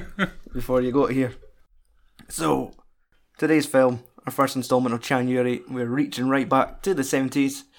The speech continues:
Speaker 2: more or less, where Jackie wasn't even a, a leading man at this stage.
Speaker 1: No.
Speaker 2: Just an,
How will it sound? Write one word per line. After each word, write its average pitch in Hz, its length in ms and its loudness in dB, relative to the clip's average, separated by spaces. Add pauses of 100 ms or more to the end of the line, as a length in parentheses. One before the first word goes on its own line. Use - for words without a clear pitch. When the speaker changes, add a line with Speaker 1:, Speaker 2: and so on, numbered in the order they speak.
(420)
Speaker 2:
more 131 140 2
or - 20 4
less, 131 180 0
where 117 260 0 (220)
Jackie 151 320 0
wasn't 135 300 2
even 131 220 2
a, 117 200 -2 (520)
a 123 100 -2
leading 131 320 2
man 127 280 4
at 110 100 -2
this 117 140 -4
stage. 110 420 -6 (120)
Speaker 1:
No. 175 320 -16 (240)
Speaker 2:
Just - 240 -4
an, 226 220 -4